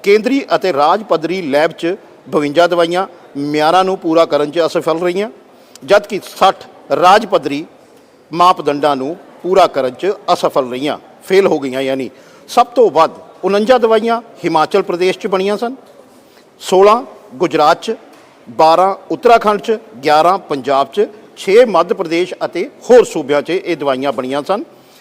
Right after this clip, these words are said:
ਸਿਹਤ ਵਿਭਾਗ ਨੇ ਸਾਰੇ ਸਰਕਾਰੀ ਹਸਪਤਾਲਾਂ 'ਚ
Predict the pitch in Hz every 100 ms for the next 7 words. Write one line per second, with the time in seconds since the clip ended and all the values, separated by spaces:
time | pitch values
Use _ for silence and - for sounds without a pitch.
0 | _ - 214 240 233 202 160 165 180 -
1 | 190 226 277 - 160 156 156 180 139 -
2 | 147 139 160 160